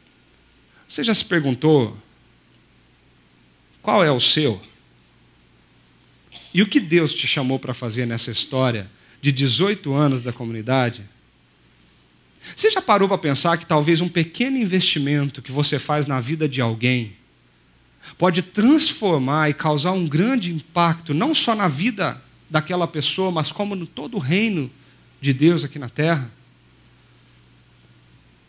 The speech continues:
O que nós temos feito? Nós precisamos entender que maturidade gera engajamento. Maturidade nos chama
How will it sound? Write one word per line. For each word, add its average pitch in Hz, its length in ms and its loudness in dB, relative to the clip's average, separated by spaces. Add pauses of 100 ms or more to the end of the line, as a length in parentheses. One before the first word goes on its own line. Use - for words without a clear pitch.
(280)
O 226 80 -12
que 370 100 -10
nós 240 160 -2
temos 139 280 -2
feito? 104 420 -6 (1700)
Nós 226 120 2
precisamos 226 480 2
entender 185 420 2
que 185 100 -6
maturidade 165 680 -2
gera 165 220 -2
engajamento. 139 840 -2 (840)
Maturidade 170 1040 0 (220)
nos 185 180 4
chama 202 600 0